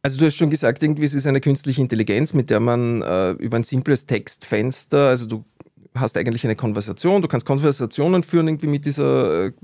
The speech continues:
K I zu allen möglichen Themen. Die gibt dazu wirklich verblüffend gute, in normaler Sprache Antworten. Man kann auch über, das geht über mehrere Fragen hinweg oder so, die merkt sich also, worüber man spricht, kennt einen Kontext und so weiter.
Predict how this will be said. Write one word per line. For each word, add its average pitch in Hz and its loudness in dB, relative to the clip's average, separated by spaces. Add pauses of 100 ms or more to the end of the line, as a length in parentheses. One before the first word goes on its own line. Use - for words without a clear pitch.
(120)
K 127 -2
I 135 0
zu 131 -2
allen 107 2
möglichen 113 -4
Themen. 147 0 (340)
Die 123 -4
gibt 139 0
dazu 147 -2
wirklich 143 -2
verblüffend 143 0
gute, 156 0
in 151 0 (100)
normaler 117 2
Sprache - -4
Antworten. 160 0 (380)
Man 123 -2
kann 127 0
auch 123 0
über, 123 0
das - -10
geht 123 0
über 113 0
mehrere 107 0
Fragen 90 -2
hinweg 113 -2
oder 131 0
so, 120 -6
die 107 0
merkt 117 0
sich 156 -6
also, 123 -4
worüber 110 -4
man 104 -2
spricht, 170 -4
kennt 104 -2
einen 95 0
Kontext 147 -2
und 147 -2
so 143 -2
weiter. 123 -2